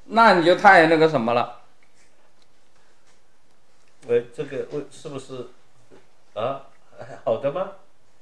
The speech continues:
Speaker 2: 但是我这里为什么放，就没有了？其实我，我，我，陈老师，我，我，我是其实想跟你，刚才纯粹想聊聊这个，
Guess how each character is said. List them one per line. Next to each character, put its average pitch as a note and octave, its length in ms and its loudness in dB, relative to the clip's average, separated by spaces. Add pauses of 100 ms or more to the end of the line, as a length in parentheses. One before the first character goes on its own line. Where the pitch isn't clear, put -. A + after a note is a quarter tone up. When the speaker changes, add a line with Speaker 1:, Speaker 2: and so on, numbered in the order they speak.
(260)
Speaker 2:
但 C#3 100 -14
是 C#3+ 60 -10
我 A#2 160 -4
这 D3+ 140 -6
里 A#2 100 -10
为 B2 100 -12
什 B2 80 -16
么 G2+ 220 -18
放， A#2 100 -14 (160)
就 A2+ 120 -18 (120)
没 G2 140 -20
有 G2 60 -18
了？ D2+ 200 -20 (800)
其 G3 140 -10
实 G3 100 -10
我， C#3+ 200 -2 (100)
我， B2+ 380 -12
我， C#3 80 -12
陈 D#3 180 -6
老 D#3 60 -4
师， D3+ 120 -12
我， C3+ 280 -10
我， C3+ 200 -12
我 C3+ 160 -4
是 E3 200 -12
其 E3+ 200 -18
实 E3 140 -16
想 C3 220 -6
跟 D3+ 160 -12
你， G#2 420 -14 (560)
刚 C#3 160 0
才 C#3 160 -8
纯 A2+ 260 -16
粹 C#3 140 -16
想 A#2+ 180 -12 (200)
聊 F#2 160 -8
聊 A2+ 180 -8
这 G#2+ 120 -18
个， G#2 180 -18